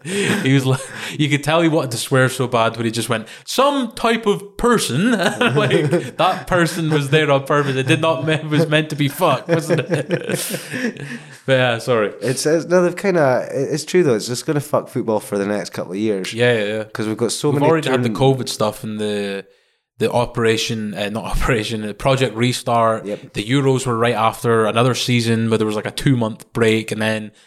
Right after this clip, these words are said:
Speaker 1: the Euros were right after that next season.
Speaker 2: Next summer you've got Euro under twenty-ones.
Speaker 1: Yeah.
Speaker 2: Um, quite a lot of tournaments coming up as well. Um, yeah.
Speaker 1: More competitions coming at club level constantly.
Speaker 2: Yeah. And let's, let's,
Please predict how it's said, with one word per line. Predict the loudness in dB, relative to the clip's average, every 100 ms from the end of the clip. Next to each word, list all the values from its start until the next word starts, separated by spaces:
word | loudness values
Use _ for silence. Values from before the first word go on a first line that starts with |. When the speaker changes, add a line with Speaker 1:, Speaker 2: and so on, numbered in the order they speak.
| _ -4
Speaker 1:
the | 0
Euros | 2 2 0
were | -2
right | -2 2
after | 0 0 0
that | 0
next | 0 -2 -2
season. | -2 0 2 0
Speaker 2:
Next | -2 -2
summer | -2 -2
you've | -6
got | -6 -4 -4 -4
Euro | -4 -4
under | -4 -6
twenty-ones. | -6 -4 -2 -2 -2 -4 -2
Speaker 1:
Yeah. | 0 0 -2 -4 -6 -10 -12
Speaker 2:
Um, | -12 -14 -6
quite | -2 -2
a |
lot | -2 -4
of | -6
tournaments | -6 -6 -8 -10
coming | -10 -8
up | -10 -14 -14
as | -10
well. | -6 -6 -6 -14 _ _ _ -6
Um, | -2 0 0 -2 -6 -14 _ _
yeah. | -2 2 2 2
Speaker 1:
More | 2 2
competitions | 0 -2 -2 0 0 0 -4
coming | -2 -2 -2
at | -4
club | -2 2
level | 2 2 0 -4
constantly. | 0 2 2 0 -6 -4 -4 -4 -10 _ _ _ 0
Speaker 2:
Yeah. | 0 0 -8 _ _ -20 _ _ _ -8
And | -4 -2
let's, | 2 2 2 -4
let's, | 0 0 -2